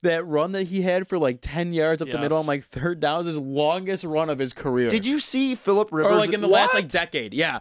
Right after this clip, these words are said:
Speaker 3: That
Speaker 1: Whatever, whatever it was. I think it was, like, a ten to twelve, whatever it was.
Speaker 2: It was, yeah,
Speaker 1: They,
Speaker 2: 'cause it
Speaker 1: they,
Speaker 2: was
Speaker 1: they,
Speaker 2: third and ten,
Speaker 1: yes.
Speaker 2: and he took off and got
Speaker 1: And
Speaker 2: it.
Speaker 1: they go, it's like the, his longest run in, like, the last five years or something like that.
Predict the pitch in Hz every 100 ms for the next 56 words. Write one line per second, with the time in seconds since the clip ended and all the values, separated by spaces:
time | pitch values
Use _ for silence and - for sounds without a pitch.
0 | - 214 214 190 196 226 240 165 170 185
1 | 208 214 196 190 120 131 175 185 185 165
2 | - - 170 190 - 180 175 156 147 170
3 | 202 208 156 160 208 190 156 240 170 131
4 | 220 190 185 180 185 185 185 214 214 180
5 | 220 156 170 175 - 185 196 185 151 151
6 | 175 175 160 170 170 170 160 156 151 143
7 | 160 160 143 131 131 143 160 185 185 -
8 | 147 151 143 139 123 127 127 - - 131
9 | 135 123 120 110 104 - 117 - 101 95
10 | 101 90